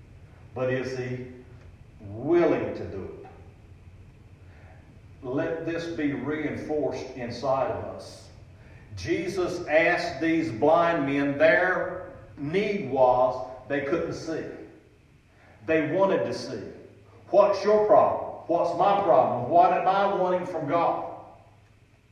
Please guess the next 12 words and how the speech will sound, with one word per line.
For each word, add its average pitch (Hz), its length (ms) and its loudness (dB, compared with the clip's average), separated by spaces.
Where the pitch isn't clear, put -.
He's 214 240 0
wanting 202 360 2
me 214 180 2
to 180 80 -2
see 185 280 -2
something 185 500 -4
that 151 140 2
I've 160 240 2
not - 180 -4
seen 180 380 -10
so 139 200 -6
far. - 360 -10